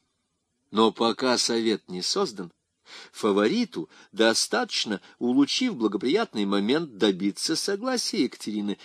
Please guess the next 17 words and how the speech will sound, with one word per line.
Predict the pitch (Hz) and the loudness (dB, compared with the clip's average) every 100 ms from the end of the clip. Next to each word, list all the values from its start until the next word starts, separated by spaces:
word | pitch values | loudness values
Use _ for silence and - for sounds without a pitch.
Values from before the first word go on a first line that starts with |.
| - | -10
на | - 107 | -4 -2
какое-либо | 107 107 101 95 | 0 4 4 4
своё | 92 101 95 | 0 2 2
предложение, | 98 87 87 85 95 151 202 - | 2 -4 -2 2 2 0 -6 -6
и | 98 | -4
оно | 90 90 | -2 -2
приобретало | 87 87 85 80 87 90 | -2 -4 -4 -6 -4 -2
силу | 98 - 113 120 | -4 -6 -6 -6
закона. | 147 - 175 104 _ _ _ _ _ _ _ _ | -8 -4 -6 -6 _ _ _ _ _ _ _ _
В | - | -4
случае, | - 113 151 147 - 113 104 | 0 6 8 6 4 2 2
если | 101 117 - | 4 2 0
бы | 101 92 | -4 -4
совет | 101 98 92 | -2 -2 -2
состоялся, | - 90 - 92 85 110 180 175 - 220 - _ _ _ _ _ | -6 -6 -8 -8 -4 0 0 0 -2 -4 -10 _ _ _ _ _
такое | - 98 - 101 104 113 | -4 -4 2 6 8 6
нашёптывание | 127 120 - 98 - 107 113 120 | 2 -4 -4 -4 -4 -8 -8 -6